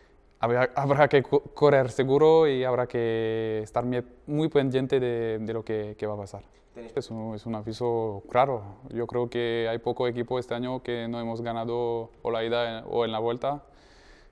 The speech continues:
Speaker 1: y ellos hacen parte de, de estos equipos. Y, bueno, es un equipo que tiene calidad y habría que, habrá que hacer muy, hacer cuidado para, para ganar este partido.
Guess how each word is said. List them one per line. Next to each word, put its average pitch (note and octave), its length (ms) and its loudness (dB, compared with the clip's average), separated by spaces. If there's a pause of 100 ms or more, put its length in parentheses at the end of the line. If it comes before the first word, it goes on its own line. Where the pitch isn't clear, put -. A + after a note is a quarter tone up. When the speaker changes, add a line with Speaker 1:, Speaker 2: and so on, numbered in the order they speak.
(120)
Speaker 1:
y G#2 260 -2
ellos A2+ 200 0
hacen A2+ 220 -4
parte A2+ 260 -2
de, A2+ 300 0
de A2 80 -4
estos G#2+ 260 -6
equipos. A2 520 -6
Y, G#2 840 -6 (1400)
bueno, D#3 280 0
es B2 140 -6
un C#3+ 80 0
equipo B2+ 320 0
que A#2+ 160 0
tiene B2 240 0
calidad B2 380 4
y B2+ 100 2
habría A2+ 300 0
que, G#2+ 540 -4
habrá A#2 300 0
que A2 640 -4 (220)
hacer A2 240 -8
muy, B2 500 -2 (140)
hacer B2 280 -2
cuidado B2+ 380 2
para, G#2 540 -2 (120)
para A2 140 -4
ganar A2 240 -6
este G#2 160 -10
partido. G2 360 -10